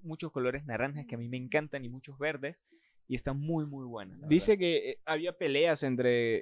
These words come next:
Speaker 2: el director de fotografía y, y Francis Ford Coppola, que tipo agarraban y venía el director de fotografía, armaba el set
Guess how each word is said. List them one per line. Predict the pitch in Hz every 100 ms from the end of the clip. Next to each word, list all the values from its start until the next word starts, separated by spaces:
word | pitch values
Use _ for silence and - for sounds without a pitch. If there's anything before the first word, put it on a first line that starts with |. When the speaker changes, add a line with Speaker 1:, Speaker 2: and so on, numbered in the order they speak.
| -
Speaker 2:
el | 120 117
director | 123 117 - 139
de | 156
fotografía | 143 123 113 131 135 147 139
y, | - - -
y | 120
Francis | 117 131 147 139
Ford | 151 147
Coppola, | 156 147 131 147
que | - 110
tipo | 113 123
agarraban | 127 120 123 127 135 170 _ _ _ _ -
y | 135 127 123 113
venía | 131 139 165
el | 180
director | 175 175
de | 196
fotografía, | 208 208 196 202 202
armaba | - 135 139 160 185
el | 175
set | - 202